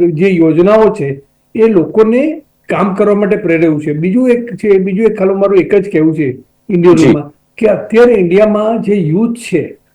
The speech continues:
Speaker 1: એ કામ કરવા તૈયાર છે. એટલે એ લોકો જે ચાલીસ કલાક જે ફોરેનમાં જે ટેકનોલોજી છે એવું નથી. ચાઇનામાં જેમ લોકો સિત્તેર કલાક કામ કરવા તૈયાર છે. મોદી સાહેબ પોતે કેટલા કલાક કામ કરે છે, જો એ કરશે તો થોડા સમયમાં ઇન્ડિયામાં બહુ મેજર ચેન્જ આવશે.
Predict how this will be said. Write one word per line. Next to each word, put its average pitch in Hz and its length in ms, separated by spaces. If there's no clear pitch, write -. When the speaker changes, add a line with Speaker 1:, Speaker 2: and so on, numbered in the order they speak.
Speaker 1:
એ 202 140
કામ 180 300
કરવા 185 260
તૈયાર 139 400
છે. - 200
એટલે 185 200
એ 196 100
લોકો 190 300
જે 196 200
ચાલીસ 185 500
કલાક 214 320
જે 196 380
ફોરેનમાં 185 480
જે 202 120
ટેકનોલોજી 196 540
છે 185 40
એવું 196 180
નથી. 151 400
ચાઇનામાં 196 480
જેમ 208 200
લોકો 190 220
સિત્તેર 202 420
કલાક 208 300
કામ 185 180
કરવા 175 220
તૈયાર 160 340
છે. 143 260
મોદી 202 280
સાહેબ 220 180
પોતે 208 280
કેટલા 220 220
કલાક 190 360
કામ 165 140
કરે 165 180
છે, 185 100
જો 180 140
એ 208 140
કરશે 170 480
તો 202 100
થોડા 190 260
સમયમાં 208 840
ઇન્ડિયામાં 185 440
બહુ 185 200
મેજર 165 340
ચેન્જ 151 240
આવશે. 123 320